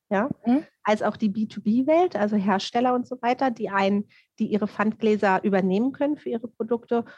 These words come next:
Speaker 1: Und wie Sie sagen, jemand, ähm, es ist ein großes Thema Nachhaltigkeit, Verpackungen vermeiden. Das will jeder, möchte es, aber das in, in Alltag zu integrieren, ist schwierig. Wenn ich dazu in drei Geschäfte gehen muss, ist,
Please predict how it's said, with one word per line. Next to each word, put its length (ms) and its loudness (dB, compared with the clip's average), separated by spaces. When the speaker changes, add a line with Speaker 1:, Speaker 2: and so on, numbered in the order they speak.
Speaker 1:
Und 100 -2
wie 80 0
Sie 120 -2
sagen, 300 2
jemand, 500 0
ähm, 240 0
es 120 -4
ist 140 -4
ein 60 2
großes 380 -4
Thema 280 0
Nachhaltigkeit, 720 -2
Verpackungen 640 -4
vermeiden. 500 2
Das 200 -4
will 120 4
jeder, 540 2
möchte 340 0
es, 360 -4
aber 220 0
das 180 -2
in, 260 -4
in 160 -2
Alltag 400 0
zu 140 -6
integrieren, 500 -2
ist 220 -4
schwierig. 360 -2
Wenn 120 0
ich 100 -2
dazu 380 -2
in 180 0
drei 200 2
Geschäfte 440 -2
gehen 220 2
muss, 200 0
ist, 300 -8